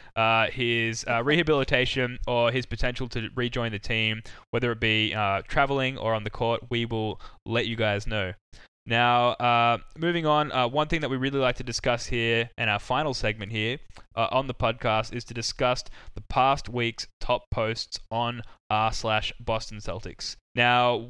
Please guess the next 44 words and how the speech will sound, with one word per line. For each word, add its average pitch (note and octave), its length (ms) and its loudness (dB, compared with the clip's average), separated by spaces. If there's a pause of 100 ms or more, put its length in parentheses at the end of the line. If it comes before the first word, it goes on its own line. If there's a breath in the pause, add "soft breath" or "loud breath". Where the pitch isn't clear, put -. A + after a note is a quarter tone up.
(120)
we C#3 100 0
do D3+ 200 2
have D#3 200 2
listed C#3+ 280 -2
here B2+ 100 2
at A#2 80 -2
number B2 220 -2
one, A#2 260 0
and A#2 140 -2
it, - 80 -8
it C3 160 0
is D#3 180 -2
the C#3+ 80 0
number B2+ 260 -2
one A#2 280 0
post, A#2 440 -2
uh, G#2+ 260 0
from C3+ 180 -4
the A#2+ 80 -6
past G#2+ 320 -2
week A2 160 -2
on G#2+ 60 -6
the G#2 60 -8
Celtics, A2 520 -6
is A#2+ 280 -4 (300 loud breath)
Daniel C#3 320 2
Theis's A#2 400 0
career A2+ 340 -2
high G#2+ 360 2 (240 soft breath)
nineteen G#2+ 400 -2
points, G#2 300 -4
which - 120 -10
is A#2 80 -12
posted - 460 -4
by, G#2+ 260 4 (120)
you B2+ 120 -4
guessed A#2+ 300 0
it, A#2 140 -2 (520 loud breath)
Fongos. B2 480 2 (180)
Now, C3 380 4
we C#3 220 2
already D3+ 300 4
discussed B2+ 500 0
this, A2+ 400 -2